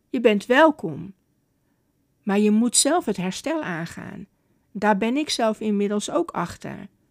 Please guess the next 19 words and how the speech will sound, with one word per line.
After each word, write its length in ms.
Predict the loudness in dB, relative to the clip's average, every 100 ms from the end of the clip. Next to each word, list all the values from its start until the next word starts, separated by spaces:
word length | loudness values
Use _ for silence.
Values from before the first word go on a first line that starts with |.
| _ _ _ _ _ _ _
En 120 | -4 -4
dat 140 | -2
heb 160 | -4 -6
ik 80 |
gedaan 540 | -6 2 8 8 8 0
zonder 500 | -2 2 4 6 4
de 140 | -2 -6
erkenning 560 | -8 -8 -8 -6 -8
van 200 | -8 -6
mijn 180 | -6 -8
ouders. 640 | -8 -8 -8 -12 -14 -16 _ _ _ _
En 120 | -4
ik 100 | -2
weet 320 | 2 2 2
hoe 140 | 0 2
moeilijk 500 | 2 2 -2 -4 _ _ _ _ _
dat 200 | -10 2
pad 240 | 2 2
is. 380 | -8 -10 -16